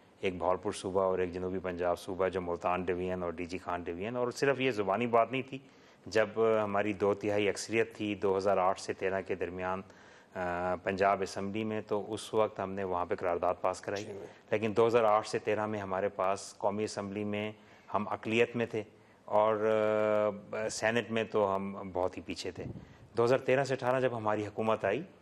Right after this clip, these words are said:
Speaker 1: अच्छा, कुछ नादान सहाफ़ी जो हैं वो लोगों को ये बताते हैं कि दो हज़ार तेरह से अठारह इनके पास दो तिहाई अक्सरियत थी, हालांकि ऐसा नहीं
Speaker 2: नहीं
Speaker 1: था।
Speaker 2: था।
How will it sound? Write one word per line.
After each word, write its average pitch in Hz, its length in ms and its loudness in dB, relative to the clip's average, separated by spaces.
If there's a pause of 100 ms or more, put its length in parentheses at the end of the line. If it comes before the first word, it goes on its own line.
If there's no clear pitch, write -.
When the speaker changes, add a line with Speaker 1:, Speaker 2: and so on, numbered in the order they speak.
(360)
Speaker 1:
अच्छा, 123 240 2
कुछ 160 300 2
नादान 131 640 4
सहाफ़ी 117 460 0
जो 135 120 0
हैं 139 120 2
वो 139 140 4
लोगों 120 300 4
को 123 60 4
ये 120 160 4
बताते 107 400 2
हैं 107 200 -2
कि 101 480 -2 (340)
दो 113 100 4
हज़ार 127 140 6
तेरह 127 400 2
से 123 100 2
अठारह 110 240 2
इनके 113 200 -2
पास 107 180 2
दो 104 200 4
तिहाई 90 280 -4
अक्सरियत 85 420 -10
थी, 101 40 -2
हालांकि 113 280 2
ऐसा 120 180 2
नहीं 127 160 -2
Speaker 2:
नहीं 135 140 -2
Speaker 1:
था। 123 140 -14
Speaker 2:
था। - 40 -18